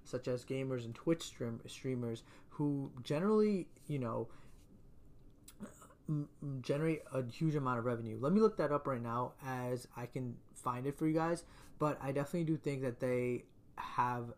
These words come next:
a positive inf-, impact on the gaming world. And I also think that in the future, since we're all gonna be home more and more connected to technology than ever, I definitely feel that it's definitely gonna be important to look at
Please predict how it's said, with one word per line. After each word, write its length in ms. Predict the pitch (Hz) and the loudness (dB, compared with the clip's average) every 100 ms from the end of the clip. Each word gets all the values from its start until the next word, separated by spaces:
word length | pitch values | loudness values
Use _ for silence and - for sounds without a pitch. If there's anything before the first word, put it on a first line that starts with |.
| - | -6
a 120 | 123 | -6
positive 400 | - 131 131 131 | 0 0 2 -2
inf-, 340 | 123 120 139 - | -4 -6 -8 -6
impact 480 | 131 127 127 123 135 - - - - | -4 -2 0 0 -2 -12 -20 -18 -8
on 120 | 131 | -6
the 60 | 123 | -2
gaming 380 | 127 127 123 113 | -2 -2 -4 0
world. 400 | 127 139 165 156 | 2 4 2 0
And 100 | 127 | -4
I 40 | |
also 220 | 123 - | -6 -6
think 400 | 131 127 127 120 | -6 -4 -6 -6
that 240 | 123 113 - | -6 -6 -6
in 100 | 131 | -6
the 60 | 123 | -6
future, 500 | - 175 160 143 131 | -2 -2 0 0 0
since 280 | - 127 - | -2 -8 -4
we're 140 | 131 | 0
all 140 | 123 | 0
gonna 140 | 131 131 | 0 -2
be 100 | 120 | -4
home 300 | - 156 170 | 2 4 4
more 400 | 135 120 113 117 - - - - - | 2 0 -2 -4 -12 -20 -20 -16 -8
and 340 | 131 127 123 | -4 -2 -2
more 540 | 120 127 131 123 120 - - - - - | 2 4 4 4 0 -6 -20 -20 -20 -6
connected 500 | 151 131 - 127 123 | -2 -2 -2 -2 -2
to 60 | |
technology 680 | 113 127 127 117 123 120 117 - | -4 -6 -4 8 8 8 4 0
than 160 | 117 | -2
ever, 400 | 127 131 120 110 - - - - - - - | 0 2 2 0 -6 -14 -16 -20 -20 -20 -4
I 140 | 131 135 | 0 2
definitely 320 | 135 139 147 | 2 2 0
feel 320 | - 135 131 | 2 4 4
that 240 | 123 123 117 | 4 2 0
it's 320 | 123 - - | -2 -4 -2
definitely 260 | 135 131 139 | 0 0 0
gonna 60 | 131 | 0
be 320 | 123 123 120 | 0 0 -2
important 540 | - 127 160 143 127 120 | -4 0 4 4 2 -4
to 360 | - 123 117 117 - | -2 0 0 -4 -2
look 220 | 139 135 139 | 0 2 2
at 260 | 127 120 | 2 0